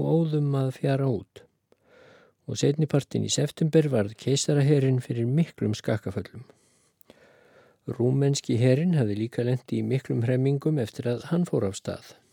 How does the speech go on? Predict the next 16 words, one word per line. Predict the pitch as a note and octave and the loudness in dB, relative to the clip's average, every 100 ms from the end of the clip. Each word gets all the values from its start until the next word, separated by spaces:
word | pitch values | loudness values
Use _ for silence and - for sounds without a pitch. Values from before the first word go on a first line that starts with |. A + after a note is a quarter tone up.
| _ _ _ _ _ - _ _ - | _ _ _ _ _ -20 _ _ -4
Rúmenar | A2+ B2+ B2+ B2+ B2+ A#2+ | 0 2 2 2 2 0
voru | G2+ F#2+ F2+ | -4 -4 -4
illa | B2 - B2+ G2+ | -4 -2 0 0
undirbúnir | A#2 B2 B2 C#3 C3+ D3+ - - _ - | 0 -2 0 2 2 0 -2 -20 _ -12
og | A2+ G2+ | -8 -4
vopnabúnaður | C#3 - C#3+ C3 C3+ B2 A2+ G#2 | -4 -2 -4 -2 0 0 0 -2
þeirra | A2 G#2 F2+ | -4 -4 -4
lélegur, | F#2 G2+ A#2 C3 D#3 - _ _ _ _ _ _ _ - | -2 -2 0 0 -2 -6 _ _ _ _ _ _ _ -4
svo | B2+ A#2+ | 0 2
mannfall | A#2 D3+ F3 - D3 - G2 | 2 2 2 0 -4 -4 -2
Rúmena | C3 D3 D3 D3 - _ | 0 2 2 0 -2 _
var | A2 G2+ | -6 -2
mikið | G2+ C#3 E3 - E3+ D#3+ _ _ - | 2 2 0 -6 -8 -8 _ _ -8
í | C#3+ | -6
fyrstu | C3 B2+ - A2 | -2 -4 -4 -2
bardögunum. | A#2 A2 G2+ F2 E2 | 0 0 -2 -6 -8